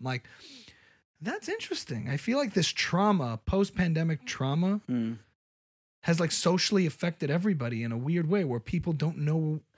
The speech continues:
Speaker 1: where they are.
Speaker 2: Yeah.
Speaker 1: It's, it's, it's, it's lifted, the, it's swept the ground out from under people.
Speaker 2: You know what the word for it is? Precarious.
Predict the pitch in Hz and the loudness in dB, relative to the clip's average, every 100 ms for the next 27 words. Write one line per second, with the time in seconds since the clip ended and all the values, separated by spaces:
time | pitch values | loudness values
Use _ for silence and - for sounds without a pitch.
0 | _ - 147 151 160 165 151 156 147 127 | _ -10 -2 2 2 2 2 2 0 -2
1 | 123 - - - 147 175 156 165 151 - | -4 -4 -2 0 0 0 -2 0 -2 -6
2 | - 151 147 165 180 - 165 - 143 - | -6 -4 -4 0 0 2 -2 -2 -4 -2
3 | 185 160 143 143 190 147 135 123 120 113 | 0 0 0 0 2 -2 -4 -4 -4 -4
4 | 104 131 135 123 110 110 107 135 135 135 | 0 2 2 2 0 -2 -2 0 2 0
5 | 127 - 107 - 113 104 - - - | -2 -8 -10 -2 0 0 -2 -2 -2